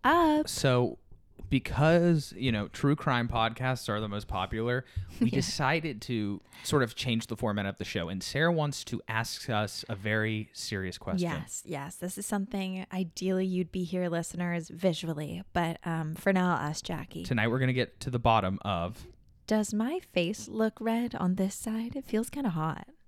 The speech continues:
Speaker 2: Now, when Sarah said her
Speaker 1: <laughs>
Speaker 2: face was red and kind of hot,
Speaker 1: <laughs>
Speaker 2: I thought about the fact that it had been raining all day. How on earth could her face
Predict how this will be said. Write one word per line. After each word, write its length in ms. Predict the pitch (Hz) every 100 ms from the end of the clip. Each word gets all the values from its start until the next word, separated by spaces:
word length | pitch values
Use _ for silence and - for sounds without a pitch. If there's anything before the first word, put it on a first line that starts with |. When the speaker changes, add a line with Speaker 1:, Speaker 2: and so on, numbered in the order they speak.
| _ _ _
Speaker 2:
Now, 140 | 175 180
when 120 | 190
Sarah 320 | 180 262 311
said 280 | 269 175 151
her 140 | 123
Speaker 1:
<laughs> 20 | 120
Speaker 2:
face 480 | 247 123 113 98
was 200 | 101 92
red 320 | - 87 73 -
and 160 | 98 82 - _ _
kind 260 | - 143 101
of 80 | 92
hot, 320 | 127 90 - - -
Speaker 1:
<laughs> 220 | 226 _
Speaker 2:
I 100 | 127
thought 220 | 127 247 262
about 220 | 170 156
the 60 | 113
fact 300 | 127 113 -
that 120 | 123
it 120 | 135
had 180 | 135 147
been 260 | 131 127 127
raining 380 | 165 175 92 82
all 180 | 69
day. 300 | 87 78 64 - _ _ _ _ _ _ -
How 160 | 262 311
on 120 | 254
earth 320 | 214 254 - -
could 140 | 143
her 140 | 135 131
face 440 | - 185 151 -